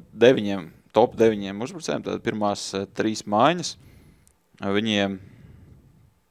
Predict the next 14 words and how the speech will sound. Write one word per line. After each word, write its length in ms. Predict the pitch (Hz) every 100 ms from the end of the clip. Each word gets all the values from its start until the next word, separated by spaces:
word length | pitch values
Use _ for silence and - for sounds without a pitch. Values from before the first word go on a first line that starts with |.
| _ _ _ 104
viszemākie 720 | 101 - 110 123 101 - 98
punkti 400 | - 131 117 -
no 80 | 101
šī 220 | - 104
te 80 | 107
bija 580 | 98 98 101 101 101 101
viens 240 | 104 104
komats 280 | - 98 95
septiņdesmit 500 | - - 101 95 101
deviņi 220 | 110 107
Tyleram 460 | 104 107 110 98 98
Johnsonam, 540 | 95 131 147 113 101 98
kas 160 | 104
būtu, 440 | 95 101 98 -